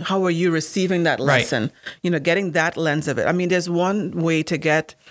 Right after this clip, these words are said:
Speaker 1: how they're doing with the lesson based on test scores,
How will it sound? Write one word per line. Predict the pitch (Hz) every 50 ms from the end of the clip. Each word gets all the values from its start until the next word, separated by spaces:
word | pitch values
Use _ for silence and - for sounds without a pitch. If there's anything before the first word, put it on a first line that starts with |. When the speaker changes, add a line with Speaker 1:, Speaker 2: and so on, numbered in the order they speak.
| - _
Speaker 1:
how | - - 185 175
they're | 165 170 156 151 147 139 160
doing | 156 156 156 156 151
with | 143 147 139 -
the | 139
lesson | 131 139 131 127 127 - - 143 135 135 131 - _ _ _ _ _ _
based | 160 151 151 151 - 151
on | 135 120 -
test | - - 196 175 170 -
scores, | - - - 87 - - - - -